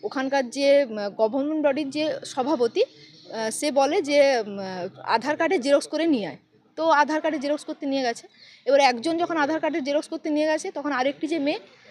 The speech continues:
তার সাথে, মানে, শারীরিক নির্যাতন, এক কথায় শ্লীলতাহানি করা হয় মেয়েটি। এবং, উম,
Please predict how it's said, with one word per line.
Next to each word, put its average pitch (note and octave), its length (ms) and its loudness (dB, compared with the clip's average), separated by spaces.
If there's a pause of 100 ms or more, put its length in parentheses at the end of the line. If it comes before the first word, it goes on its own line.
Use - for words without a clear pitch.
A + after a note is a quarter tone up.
(140)
তার C4+ 140 4
সাথে, E4+ 460 -2 (240)
মানে, B3 160 -6
শারীরিক D#4+ 360 0
নির্যাতন, D4 400 0
এক C4 140 -6
কথায় D#4 180 -6
শ্লীলতাহানি D#4 520 0
করা A#3 220 0
হয় A3+ 120 -4
মেয়েটি। F3+ 260 -10 (520)
এবং, D4+ 340 2
উম, G#3+ 360 -8